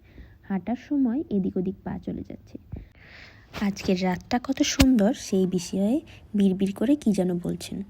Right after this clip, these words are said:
এমন সময় খেয়াল হলো ছোটবেলার পর এই প্রথম মামার সাথে এভাবে বের হয়েছি।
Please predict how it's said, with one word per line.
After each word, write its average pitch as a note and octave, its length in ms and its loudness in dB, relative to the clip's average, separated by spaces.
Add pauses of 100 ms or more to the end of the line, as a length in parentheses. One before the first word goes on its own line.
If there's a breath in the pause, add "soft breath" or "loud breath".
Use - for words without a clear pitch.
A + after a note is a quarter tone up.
(220)
এমন F#3+ 300 0
সময় D#4 340 2
খেয়াল D4+ 280 4
হলো C#4 300 4
ছোটবেলার F#3 540 0
পর F#3+ 320 -2
এই G3 200 0
প্রথম G3+ 360 0
মামার G3 260 2
সাথে G3 320 -4
এভাবে F#3+ 280 2
বের F3 220 0
হয়েছি। E3+ 380 -6